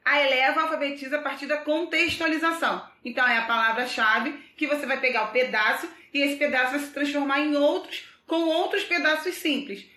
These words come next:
Por exemplo, no volume do, no capítulo um, a gente trabalhou muitos pedaços como bo, ca,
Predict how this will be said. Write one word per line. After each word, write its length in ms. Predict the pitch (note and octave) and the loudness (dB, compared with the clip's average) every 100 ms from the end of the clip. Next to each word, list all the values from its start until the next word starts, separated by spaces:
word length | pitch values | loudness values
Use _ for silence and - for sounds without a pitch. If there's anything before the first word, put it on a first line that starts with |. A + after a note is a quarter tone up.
| _ | _
Por 100 | - | -2
exemplo, 380 | C4+ C#4+ C4 A#3+ | 0 2 0 -2
no 140 | B3 A#3+ | -6 -2
volume 1000 | C4+ C4+ C#4 C#4 C4 B3+ A#3+ A3 C#4+ - | -2 0 -4 -4 -6 -6 -6 -8 -12 -10
do, 640 | A3+ B3 A#3+ A#3+ A#3 A3+ A#3 | -6 -4 -2 -2 -2 -4 -6
no 80 | |
capítulo 500 | A#3+ B3+ - C4+ B3+ | -6 -6 -4 0 2
um, 340 | E4 F4 - - - - | 4 4 2 -4 -16 -4
a 80 | A#3 | -2
gente 180 | B3 C#4+ | 0 0
trabalhou 340 | C#4+ C#4 C#4+ | 0 2 2
muitos 220 | D4 - - | 2 0 -2
pedaços 460 | E4+ D4 D4 D4 | 0 2 2 2
como 260 | - C4+ B3 | -2 0 0
bo, 540 | F#3+ B3 A#3+ A#3+ A#3+ - _ - | 2 4 6 4 -2 -18 _ 0
ca, 460 | B3+ A#3 A3+ - | 2 4 2 -2